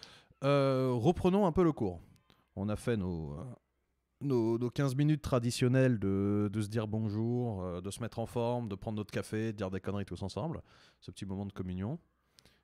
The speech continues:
je, que, que j'apprécie toujours autant à passer avec vous. Euh, je préférerais tellement pouvoir vous voir en vrai au moment où je fais ça.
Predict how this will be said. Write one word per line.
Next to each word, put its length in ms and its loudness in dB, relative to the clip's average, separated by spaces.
je, 140 -16
que, 280 -2
que 140 -4
j'apprécie 400 -2
toujours 260 0
autant 240 0
à 60 -2
passer 200 -2
avec 180 0
vous. 260 -4
Euh, 100 0
je 80 -14
préférerais 360 4
tellement 280 4
pouvoir 280 4
vous 120 2
voir 200 4
en 80 4
vrai 200 4
au 60 4
moment 220 0
où 40 0
je 80 -8
fais 100 0
ça. 240 -2